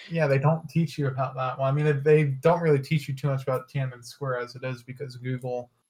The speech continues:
you know, in the schools, they don't wanna piss off the Chinese, but <laughs> they really don't teach you about this one 'cause heaven forbid Chinese people are called out for their, like,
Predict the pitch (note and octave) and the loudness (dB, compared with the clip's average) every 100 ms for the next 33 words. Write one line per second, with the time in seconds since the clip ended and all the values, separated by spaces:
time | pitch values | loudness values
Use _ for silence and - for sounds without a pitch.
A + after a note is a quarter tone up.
0 | _ _ _ _ C#3+ C#3 C3 - - C3+ | _ _ _ _ -2 0 -2 -6 -4 -2
1 | C3+ C3 C3+ C#3 C3 C#3+ - C3+ C3 C#3+ | 0 -2 -2 -4 -2 -4 0 0 -2 -6
2 | - C3+ C3+ C#3 C#3 C3 - B2+ - - | -4 -2 0 -2 -2 -4 -6 -8 -4 0
3 | C#3 D#3+ D#3 C#3+ C#3 C3+ D#3+ C3 C#3 B2+ | 2 4 4 4 2 0 -2 0 0 2
4 | B2 B2 B2+ - B2 B2 B2 A#2+ - _ | 2 0 -6 -6 -8 -8 -10 -10 -16 _
5 | _ _ - E3 D#3+ D#3 C#3 D#3+ C3+ C3+ | _ _ 0 4 4 4 6 4 2 -2
6 | C#3 C#3 C#3 C3 C#3 C3 C3 B2 - C3+ | 0 2 0 0 -4 -2 -4 -4 0 0
7 | B2+ B2 B2 - B2+ A#2+ A#2+ B2+ C3 - | 2 0 -2 -8 -8 -6 -6 -6 -8 -10